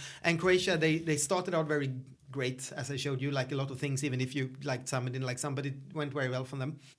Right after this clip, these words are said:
And then it just, they just disappeared, and they have had their selections, and it hasn't really worked, the things that we sent,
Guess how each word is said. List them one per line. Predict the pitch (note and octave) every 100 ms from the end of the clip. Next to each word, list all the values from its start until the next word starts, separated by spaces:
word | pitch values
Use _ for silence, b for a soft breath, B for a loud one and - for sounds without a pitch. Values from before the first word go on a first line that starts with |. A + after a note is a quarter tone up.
| -
And | F3 F3
then | F#3 B3 C4 - - -
it | G3+
just, | G3 F3+ - D#3+
they | F3
just | E3+ E3
disappeared, | F3 C#3 D#3 F3+
and | C#3+
they | C#3
have | C3
had | C#3+ E3
their | D#3+
selections, | - D3 C3+ D3+ D3 C#3
and | C3 B2+ -
it | - C3
hasn't | D#3+ D#3+ D3 C#3+
really | D3 D3
worked, | C#3+ D3+ C#3+ -
the | C#3
things | D3 C#3
that | B2+
we | B2+
sent, | C3 D3 C#3+